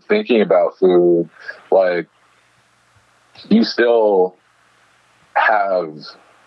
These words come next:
traditions tied to food, even if you don't think about it, even if it's not something you're aware of, or, you know, I mean, you have a lunch break,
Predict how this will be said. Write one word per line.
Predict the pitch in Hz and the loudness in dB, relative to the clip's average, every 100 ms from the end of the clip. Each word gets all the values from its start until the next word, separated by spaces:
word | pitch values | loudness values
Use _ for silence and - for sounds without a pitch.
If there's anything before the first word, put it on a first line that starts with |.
| _ _ _ _ _ | _ _ _ _ _
traditions | - - 170 143 - - - - - - - - _ _ _ _ _ _ _ _ - | -6 -4 0 -2 0 -2 -4 -6 -12 -12 -14 -16 _ _ _ _ _ _ _ _ -6
tied | 107 98 90 | -4 -4 -6
to | 90 | -8
food, | - 117 95 80 - - - | -2 0 0 -4 -12 -16 -6
even | - 117 120 | -2 0 0
if | 117 | -2
you | 117 113 | -2 0
don't | 107 95 - | 0 -2 -4
think | 107 | -2
about | 95 - - - | -2 0 0 0
it, | |
even | 107 117 | 0 0
if | 120 | 0
it's | 107 - | -2 -2
not | 107 - | -2 0
something | 107 101 95 | -2 -2 -2
you're | 92 | -2
aware | 82 82 101 98 87 82 | 0 0 0 2 -2 -4
of, | 78 - - - - | -8 -8 -6 -6 -4
or, | 90 90 85 | -4 -4 -4
you | 127 | -2
know, | 113 73 - | -2 -2 -2
I | 101 | -2
mean, | 104 98 92 90 82 _ _ - | -2 -2 -2 -2 -6 _ _ -4
you | 214 | -2
have | 143 127 | 0 -2
a | |
lunch | 92 107 123 - | -2 -2 -4 -4
break, | - - | -2 -2